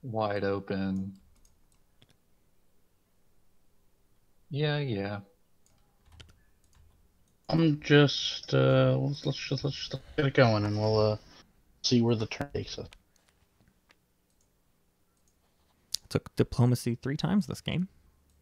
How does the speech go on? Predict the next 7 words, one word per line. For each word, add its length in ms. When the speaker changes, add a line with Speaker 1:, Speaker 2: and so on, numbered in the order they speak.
Speaker 3:
Never 200
felt 220
horrible. 380
People 200
got 140
a 40
lot. 280